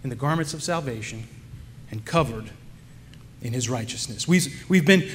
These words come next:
transformed from that which was vile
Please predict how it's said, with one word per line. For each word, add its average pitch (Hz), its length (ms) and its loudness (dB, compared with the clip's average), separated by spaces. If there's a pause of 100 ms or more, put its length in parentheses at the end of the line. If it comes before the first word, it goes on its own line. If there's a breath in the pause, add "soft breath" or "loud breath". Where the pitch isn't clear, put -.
transformed 214 880 12
from 208 180 8
that 269 200 12
which 285 160 6
was 214 160 8
vile 208 640 8